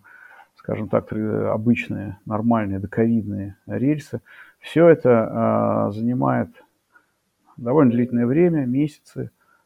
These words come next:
э, и это еще к тому же требует, э, достаточно, достаточно серьезных усилий по,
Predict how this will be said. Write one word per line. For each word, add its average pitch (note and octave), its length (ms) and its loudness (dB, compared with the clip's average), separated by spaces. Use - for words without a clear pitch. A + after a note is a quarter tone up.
э, A2+ 200 -4
и B2+ 180 0
это C#3+ 420 4
еще B2+ 220 -6
к - 80 -12
тому C#3+ 320 2
же B2+ 180 0
требует, C3 500 0
э, G#2+ 300 -2
достаточно, A#2+ 800 -6
достаточно B2 400 -8
серьезных B2 400 -4
усилий A#2+ 440 -4
по, - 260 -12